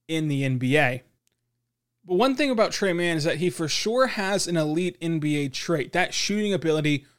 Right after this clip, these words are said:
I think, will translate perfectly one-to-one. He's a forty percent shooter from beyond the arc in college. I think that that's gonna be around the number he is in the N B A, uh, maybe even a little higher, higher, of course, maybe a tiny bit lower,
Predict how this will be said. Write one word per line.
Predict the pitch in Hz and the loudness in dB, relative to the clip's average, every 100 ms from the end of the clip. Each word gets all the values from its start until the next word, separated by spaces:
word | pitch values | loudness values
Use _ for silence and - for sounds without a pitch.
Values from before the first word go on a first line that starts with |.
| _ _ | _ _
I | 165 190 | 2 2
think, | 190 180 - | 4 0 0
will | 151 | -4
translate | - 165 151 147 143 - | -2 -2 -2 -2 -2 -2
perfectly | 175 170 156 160 147 | -2 0 -2 -2 0
one-to-one. | 135 156 156 143 139 160 147 131 - _ _ | 0 0 0 -2 -2 0 0 -4 -10 _ _
He's | 156 170 | 0 2
a | 151 | 2
forty | - 165 165 | 2 2 2
percent | 165 147 160 | 2 -2 -4
shooter | 143 165 151 | -2 -2 -2
from | 156 | -4
beyond | 147 147 143 | -2 -2 -2
the | 143 | -4
arc | 143 | -6
in | 143 135 | -6 -4
college. | 143 147 143 - - _ - | -2 -2 -4 -8 -18 _ -4
I | |
think | 156 160 | -2 0
that | 156 | 0
that's | 151 | 0
gonna | 165 143 | 0 0
be | 151 143 | 0 0
around | 139 143 147 | 0 0 0
the | 143 | 0
number | 139 135 | 0 0
he | 143 | -2
is | 135 | -2
in | 139 | -2
the | 135 | 0
N | 131 | -2
B | 127 143 | 0 2
A, | 175 139 127 - _ - | 4 4 0 -10 _ -6
uh, | |
maybe | 143 160 160 | 0 6 6
even | 151 | 6
a | |
little | 143 135 | 2 2
higher, | 151 170 165 - | 4 6 4 0
higher, | 165 175 160 | 2 4 4
of | - | 2
course, | 160 151 | -2 0
maybe | 143 135 | -2 -4
a | |
tiny | - 185 190 | -4 -2 0
bit | 147 139 | 0 0
lower, | 160 147 131 | 0 0 -2